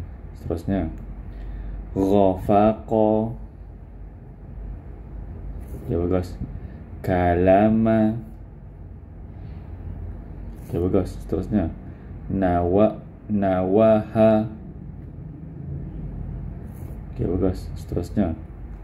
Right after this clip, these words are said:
Hayata. Akala.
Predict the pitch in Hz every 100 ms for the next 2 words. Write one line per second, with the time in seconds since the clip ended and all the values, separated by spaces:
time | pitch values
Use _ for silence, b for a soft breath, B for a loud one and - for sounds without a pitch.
0 | B B B B B - - - - 127
1 | 131 131 117 113 110 - - 113 113 120
2 | - - - - - - - - - -
3 | - - - - - - - - - -
4 | - - - - - - - - - -
5 | - - - 101 92 92 - - 104 107
6 | 110 113 117 113 113 117